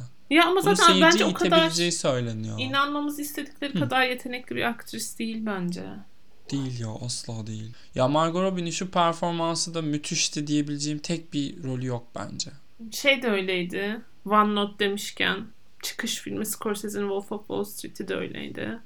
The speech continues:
Speaker 2: Ay, Tonya da çok kötüydü.
Speaker 1: Ay, Tonya'yı da hiç sevmem. Söylediği şeyi de
Speaker 2: Evet.
Speaker 1: sevmem yani.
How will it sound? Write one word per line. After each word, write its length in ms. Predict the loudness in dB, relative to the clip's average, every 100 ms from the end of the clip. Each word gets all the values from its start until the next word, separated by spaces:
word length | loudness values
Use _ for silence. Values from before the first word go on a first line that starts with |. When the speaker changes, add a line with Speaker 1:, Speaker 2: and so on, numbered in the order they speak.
| -2
Speaker 2:
Ay, 200 | 2 2
Tonya 420 | 0 0 0 0
da 80 | -2
çok 220 | -4 -6
kötüydü. 500 | -6 -8 -8 -8 -6 -4 -6 -8 -14 -6
Speaker 1:
Ay, 160 | -2 -2
Tonya'yı 380 | 0 0 0 0
da 40 |
hiç 100 | -4 -6
sevmem. 640 | -8 -4 -4 -2 -4 -8 -12 -16 -14
Söylediği 400 | 2 6 6 6
şeyi 240 | 4 4 2
de 40 |
Speaker 2:
Evet. 80 | 2
Speaker 1:
sevmem 440 | 0 0 0 0 -2
yani. 380 | -2 -2 -4